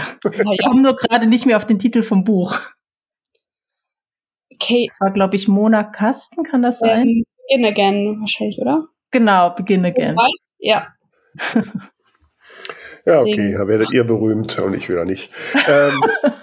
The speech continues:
Speaker 3: <laughs> aber wie ist das denn jetzt? Du hast ja schon gesagt, Verlage schreiben dich an.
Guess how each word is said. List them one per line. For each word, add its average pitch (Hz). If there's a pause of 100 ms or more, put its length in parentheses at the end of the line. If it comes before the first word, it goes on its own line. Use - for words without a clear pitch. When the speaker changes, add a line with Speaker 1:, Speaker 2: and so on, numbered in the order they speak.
Speaker 3:
<laughs> - (300)
aber 135
wie 160
ist 196
das 139
denn 123
jetzt? 113
Du 120
hast 131
ja 131
schon 127
gesagt, 127
Verlage 120
schreiben 143
dich 143
an. 135